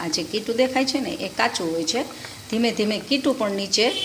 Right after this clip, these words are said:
જામતું જાશે અને એ પણ પાકું બનતું જાશે. એમાં હજી છાશનો ભાગ છે.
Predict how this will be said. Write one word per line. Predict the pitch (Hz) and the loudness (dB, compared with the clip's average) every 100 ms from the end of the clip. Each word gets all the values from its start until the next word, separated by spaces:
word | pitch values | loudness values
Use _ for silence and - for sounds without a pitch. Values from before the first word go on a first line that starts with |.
| - - | -4 -2
જામતું | 202 226 226 | -2 0 -2
જાશે | 220 226 - 233 | 0 2 4 4
અને | 233 - 185 165 | 0 -2 -4 -4
એ | - 240 | 0 0
પણ | 247 233 | 2 -2
પાકું | - 190 202 196 | 0 0 0 -4
બનતું | 190 190 185 | -4 -6 -6
જાશે. | 180 185 - | -2 0 0
એમાં | - - 202 180 | 0 -2 -2 -2
હજી | 175 175 | -2 -2
છાશનો | - 208 202 175 165 | -2 2 2 2 -2
ભાગ | 185 190 | 0 -2
છે. | - - 214 | -2 -4 -4